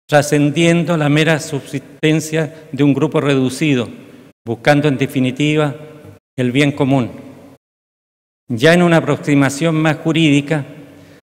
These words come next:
resulta interesante observar cómo algunos relacionan la solidaridad con el derecho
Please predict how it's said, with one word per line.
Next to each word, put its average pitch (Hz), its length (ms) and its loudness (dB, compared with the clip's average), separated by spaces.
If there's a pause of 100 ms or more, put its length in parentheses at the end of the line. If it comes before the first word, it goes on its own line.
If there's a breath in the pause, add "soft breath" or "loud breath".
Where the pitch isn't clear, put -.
(420)
resulta 160 440 0
interesante 165 680 0
observar 147 1000 -2 (220)
cómo 175 260 2
algunos 160 460 2
relacionan 147 720 0
la 135 120 2
solidaridad 135 720 0
con 139 140 -4
el 131 120 -2
derecho 131 400 -4